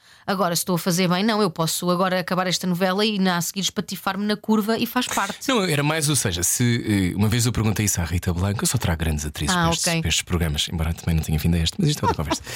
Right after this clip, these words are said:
Speaker 1: <laughs>
Speaker 2: Ahm, esta, e ela dizia, e eu perguntei-lhe isso, quando é que sentiste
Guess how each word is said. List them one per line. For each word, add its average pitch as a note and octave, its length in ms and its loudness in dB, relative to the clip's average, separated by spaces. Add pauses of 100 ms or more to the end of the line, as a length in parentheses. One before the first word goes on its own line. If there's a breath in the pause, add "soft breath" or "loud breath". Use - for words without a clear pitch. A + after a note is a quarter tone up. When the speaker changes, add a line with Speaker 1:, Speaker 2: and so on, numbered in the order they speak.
Speaker 1:
<laughs> - 180 -12
Speaker 2:
Ahm, A#2+ 400 2
esta, C3+ 240 0
e C3+ 220 2
ela C#3 140 2
dizia, C3 480 4
e A#2 80 2
eu A2 80 4
perguntei-lhe B2 420 2
isso, - 180 0
quando D3 180 2
é D3 40 0
que - 80 -2
sentiste - 680 0